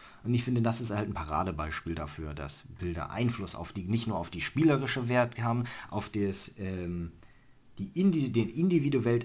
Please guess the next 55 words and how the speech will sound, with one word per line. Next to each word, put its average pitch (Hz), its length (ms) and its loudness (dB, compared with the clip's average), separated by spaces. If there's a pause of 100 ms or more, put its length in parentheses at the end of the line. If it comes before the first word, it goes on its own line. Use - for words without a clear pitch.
(280)
individuelle 120 1120 2
Wert 127 280 2
einer 107 280 2
Karte 131 340 -2
für 110 140 -2
den 92 160 -2
einzelnen 104 540 -2
Spieler, 139 360 0
der 104 180 0
in 101 80 0
sich 101 140 -4
entscheidet, 104 340 -2
kommt 139 220 -2
die 123 60 -4
Karte 107 340 0
rein 131 180 0
oder 113 160 2
nicht, 131 140 -2
hat 180 160 0
sie 160 80 2
nebeneinander 139 400 2
liegen, 135 260 -2
guckt 147 240 0
aufs 107 140 -2
Bild 143 220 2
und 127 80 2
entscheidet 120 280 0
sich 120 160 -4
eventuell 120 400 0
für 113 140 -2
doch, 117 240 -2
ja, 113 260 -2
hat 117 160 0
also 107 140 0
vielleicht 101 260 -2
doch 135 140 0
eine 135 120 2
Einflussnahme 117 600 0
auf 101 140 -4
den, 117 180 2
ihn 107 320 -2
irgendwie 101 240 -4
er 95 140 -2
das 85 160 -8
Bild 101 260 -2
findet. 127 400 -2 (800)
Also 120 260 0
im 135 140 2
Großen 117 220 0
und 98 60 -2
Ganzen, 92 400 -4
ja, 71 220 -2
es - 160 -4
hat 76 140 -6
Einfluss. - 500 -12